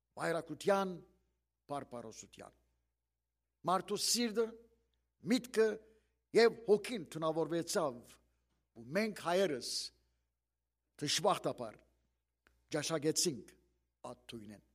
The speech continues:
Ասկմը, որ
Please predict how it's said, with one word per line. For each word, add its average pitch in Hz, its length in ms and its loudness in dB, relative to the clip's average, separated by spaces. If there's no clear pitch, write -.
Ասկմը, 226 520 0
որ 226 260 2